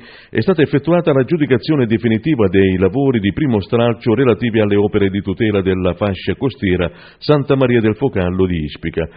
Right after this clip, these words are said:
Quanto prima saranno pertanto consegnati i lavori alla ditta Pacos S R L di Naro in provincia di Agrigento, risultata vincitrice della gara d'appalto svolta dall'Ureca con punteggio di offerta tecnica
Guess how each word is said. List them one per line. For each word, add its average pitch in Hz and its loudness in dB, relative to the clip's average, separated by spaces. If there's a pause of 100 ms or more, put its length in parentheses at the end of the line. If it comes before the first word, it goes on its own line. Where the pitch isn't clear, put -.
(440)
Quanto 131 2
prima 139 2
saranno 117 0
pertanto 110 0
consegnati 110 0
i 92 2
lavori 107 0
alla 90 2
ditta 107 -2
Pacos 107 -4
S 101 0
R 104 2
L 101 2
di 98 -2
Naro 113 0
in 98 0
provincia 101 -2
di 90 0
Agrigento, 117 -2 (380)
risultata 147 0
vincitrice 139 0
della 120 2
gara 117 0
d'appalto 117 -2
svolta 110 0
dall'Ureca 104 0
con 101 -2
punteggio 123 -2
di 92 -2
offerta 107 -2
tecnica 110 -2